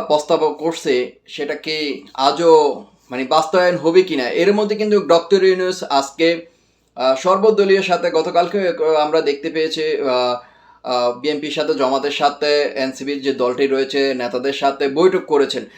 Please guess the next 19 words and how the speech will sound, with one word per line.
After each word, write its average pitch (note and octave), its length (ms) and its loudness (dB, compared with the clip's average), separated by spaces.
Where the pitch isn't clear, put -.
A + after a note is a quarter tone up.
কারণ F#3 320 2
মানু-, C#3 400 -6
একটা D3+ 320 -4
কথা E3+ 260 0
মুখ D#3 240 -6
থেকে D#3+ 180 -10
থুতু D3+ 320 -10
পড়ে E3 300 -2
গেলে D#3 160 -2
তো D3+ 120 -6
এটা D3+ 160 0
আবার D3+ 200 0
নেওয়া D#3+ 280 4
যায় C3+ 160 4
না B2 120 -4
রে A#2+ 80 -2
ভাই। C3 260 -4
যে D3 420 0
ওই C#3+ 360 0